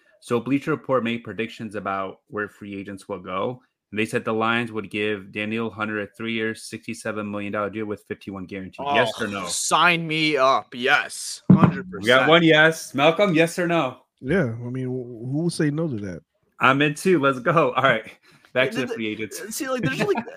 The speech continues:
Speaker 2: <laughs> like, very quickly, and we're gonna do a full episode probably this later on the, the offseason. There's too many good edge rushers to come, go back and say, "Let's run it back with Romeo Okwara." There's just no way in hell you say, "Hey, look at all these.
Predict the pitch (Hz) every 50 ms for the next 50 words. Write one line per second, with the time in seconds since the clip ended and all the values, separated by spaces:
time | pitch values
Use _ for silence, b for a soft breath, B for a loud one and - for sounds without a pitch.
0 | - - 170 156 131 147 143 - - 202 196 175 175 226 262 247 220 170 - -
1 | 175 175 170 190 180 165 151 143 143 156 165 180 165 151 151 139 - _ - 143
2 | 135 131 135 - - - 160 156 - 156 147 151 151 143 143 135 - 131 131 131
3 | 127 131 131 135 131 120 113 113 107 101 95 95 101 92 98 110 - - - 165
4 | 156 180 180 b b b b b - 170 208 254 254 - - - - 226 214 180
5 | 185 185 190 180 165 143 170 175 165 160 156 160 160 175 180 185 - 202 196 190
6 | - 180 151 - - 180 175 160 135 143 143 147 147 170 170 156 147 151 160 170
7 | - 156 - 160 147 139 156 160 - 175 175 175 160 143 123 151 143 147 - -
8 | 131 139 147 147 151 143 139 131 123 - - 147 139 123 95 90 B B B -
9 | 196 214 226 233 196 196 185 185 185 180 185 175 180 180 170 156 147 139 147 151
10 | 156 151 147 147 - 160 156 147 160 156 156 151 147 160 175 190 175 165 165 165
11 | 160 160